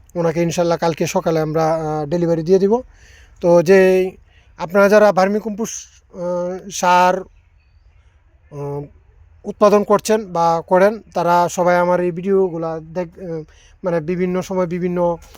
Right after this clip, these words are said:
ভিডিওতে আমি পরামর্শ, যতটুকু আমি জানি, পরামর্শ বলতে কি, আম, অনেক কিছু তো থাকে একটা কাজ করতে গেলে। সেই কাজগুলো আমি যেগুলো হাতে কলমে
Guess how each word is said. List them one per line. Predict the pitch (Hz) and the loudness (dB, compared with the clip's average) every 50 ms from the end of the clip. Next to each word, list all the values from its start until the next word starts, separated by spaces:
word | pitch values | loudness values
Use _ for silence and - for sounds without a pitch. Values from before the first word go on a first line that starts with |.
| - - _ _ - | -20 -20 _ _ -8
ভিডিওতে | 185 156 175 190 185 196 185 175 185 | -4 -2 -2 0 2 0 2 2 0
আমি | 170 160 165 165 165 160 | 0 0 0 -2 -4 -4
পরামর্শ, | - 185 180 170 160 170 160 - - 180 175 175 175 175 175 156 | 0 0 2 2 2 0 -2 -4 -4 0 2 2 2 0 -2 -4
যতটুকু | 180 180 - 180 151 165 - 165 | -4 -4 -4 -4 -6 -2 -2 -2
আমি | 165 170 165 | -2 2 0
জানি, | 185 175 170 | 0 0 0
পরামর্শ | 170 - 226 233 233 247 226 - | -2 -2 -2 0 0 -2 -4 -2
বলতে | 247 247 240 214 247 | -4 -4 -2 -2 -2
কি, | 202 254 254 214 - - - - - - - - - - - | -2 -2 -2 -2 -4 -10 -20 -20 -20 -20 -20 -20 -20 -12 -2
আম, | 214 196 190 190 185 180 185 196 185 170 - - _ _ _ _ _ _ _ - _ _ _ _ _ | 2 4 6 6 6 4 2 -2 -8 -12 -16 -20 _ _ _ _ _ _ _ -20 _ _ _ _ _
অনেক | 185 185 185 190 - | -4 0 0 0 0
কিছু | - 214 - 226 220 208 208 208 208 214 202 180 | -2 -2 0 4 4 6 6 6 4 2 0 0
তো | 214 202 202 196 | 2 2 2 2
থাকে | - 190 208 196 208 196 196 202 | 2 0 0 2 2 2 2 2
একটা | 214 - 196 180 - 190 | 0 -4 -8 -6 -6 -4
কাজ | 175 196 185 - | -2 -2 -4 -2
করতে | - 208 190 156 196 | -4 -6 -4 -4 -2
গেলে। | 175 185 185 190 214 - _ _ _ - - - _ _ | 0 0 0 0 -2 -4 _ _ _ -20 -20 -20 _ _
সেই | - 202 196 190 | 0 2 2 2
কাজগুলো | - 208 196 185 165 160 180 185 | 4 2 0 0 0 0 2 2
আমি | 175 180 180 180 | 2 2 2 0
যেগুলো | 170 196 180 180 185 | 0 0 0 2 0
হাতে | 165 175 - 196 | 0 0 -2 -2
কলমে | 170 190 185 180 180 180 180 180 | -2 0 0 0 0 -2 -2 -4